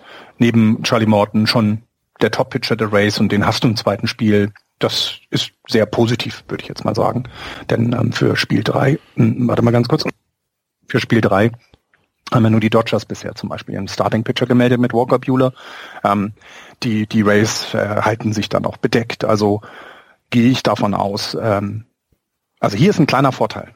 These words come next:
rein vom Pitching her bei den, bei den Rays.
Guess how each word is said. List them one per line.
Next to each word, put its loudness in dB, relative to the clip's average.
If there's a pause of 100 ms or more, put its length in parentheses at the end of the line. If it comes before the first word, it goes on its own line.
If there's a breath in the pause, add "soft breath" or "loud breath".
(120)
rein 0
vom -10
Pitching 0
her 2
bei 0
den, -10
bei -10
den -14
Rays. 0